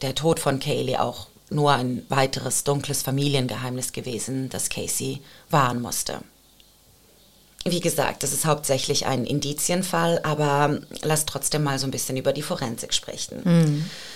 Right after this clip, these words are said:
Speaker 1: Man hat nämlich im Kofferraum von diesem Auto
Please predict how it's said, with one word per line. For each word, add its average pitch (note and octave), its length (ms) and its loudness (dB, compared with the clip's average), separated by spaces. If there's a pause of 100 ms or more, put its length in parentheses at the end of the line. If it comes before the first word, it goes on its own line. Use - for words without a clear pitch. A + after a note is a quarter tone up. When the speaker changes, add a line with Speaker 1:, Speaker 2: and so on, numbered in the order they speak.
(120)
Speaker 1:
Man G3 160 4
hat G#3 100 4
nämlich D#3 300 4
im D3 120 0
Kofferraum E3 560 2 (400)
von D#3 180 -2
diesem C3+ 240 -2
Auto F3+ 400 -2